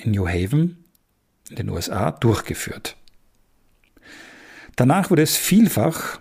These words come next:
auch in anderen Ländern wiederholt. Den Versuchsteilnehmern dieses Experiments gegenüber wurde es als Lernexperiment dargestellt, in dem ein Lehrer,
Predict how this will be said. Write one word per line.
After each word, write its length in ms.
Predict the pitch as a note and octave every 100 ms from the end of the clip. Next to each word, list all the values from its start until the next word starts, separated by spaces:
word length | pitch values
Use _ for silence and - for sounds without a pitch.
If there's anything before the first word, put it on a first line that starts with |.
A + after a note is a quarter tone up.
| -
auch 160 | - B2+
in 100 | -
anderen 280 | G#2+ D3+
Ländern 680 | C3 A#2 B2+ C3 C#3+ D3+ D#3+ - _ _
wiederholt. 680 | - D3+ G#2 - - - - _ _ _ _ _ _ _ _ _ _ _ _ _ _ _ - - - _
Den 640 | A2+ A2 G#2+ G#2+ G#2+ A#2 - _
Versuchsteilnehmern 1700 | - - - - C#3+ - - - - A2+ A#2+ A2 F#2+ E2+ F2+ G#2+ G#2+
dieses 280 | G#2 G2+
Experiments 920 | - - - G#2 G2 F2+ F2+ D#3+ - -
gegenüber 580 | D3+ F3 D3 G3+ A#3+ - - - - - - -
wurde 240 | D3+ F3+ F#3
es 100 | E3
als 380 | F3 F3+ - -
Lernexperiment 1500 | - F#2+ A2+ C3+ C3+ G#2 E2+ - - - - G2+ F2+ E2+ -
dargestellt, 600 | D#2+ F#2+ G#2+ - F#3+ - - - -
in 100 | A#2+
dem 180 | B2+ B2
ein 180 | G#2 - -
Lehrer, 600 | F2 F2+ F#2 C3+ A3+ B3